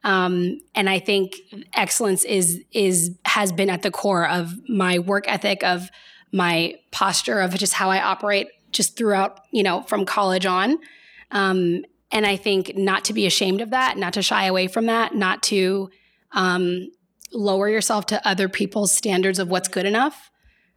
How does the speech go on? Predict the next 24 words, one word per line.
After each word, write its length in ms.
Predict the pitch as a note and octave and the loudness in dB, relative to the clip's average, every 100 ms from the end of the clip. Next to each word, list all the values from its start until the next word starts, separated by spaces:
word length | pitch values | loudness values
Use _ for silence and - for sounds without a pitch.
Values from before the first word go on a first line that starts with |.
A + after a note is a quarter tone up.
| _ | _
Um, 540 | E3 G3 F#3+ F3 E3+ F3 _ _ - | -2 0 2 0 -2 -4 _ _ -2
and 120 | G#3+ | 0
I 80 | G3 | 0
think 180 | A3+ G#3 | 0 0
that's 160 | G#3 | 0
something 240 | G#3+ G3 G3 | 0 2 2
that 120 | F#3+ | 2
I, 340 | F3+ F#3 F3+ - | 2 2 0 0
I 180 | F#3 | 0
grappled 420 | F3 G3 F#3 A3+ F#3 | 0 0 0 0 2
with, 240 | F3 E3 | 0 0
like, 180 | G3 F3 | -2 0
am 180 | G3 F#3+ | 2 2
I, 300 | F3+ F3 - | 2 0 0
am 140 | G#3 F#3+ | 0 2
I 100 | F#3+ | 2
over 260 | G3+ F#3+ | 2 0
delivering? 480 | F#3+ F#3+ G3 G3+ G3+ | 2 2 2 0 0
And 180 | A#3 G#3+ | 0 2
not, 160 | A3 - | 0 0
and 120 | A#3+ | 0
that's, 220 | A#3 - A3 | 0 -2 -2
that 240 | A#3 A#3 | 0 2
sounds 480 | B3+ A3 G3+ F#3+ | 0 2 2 0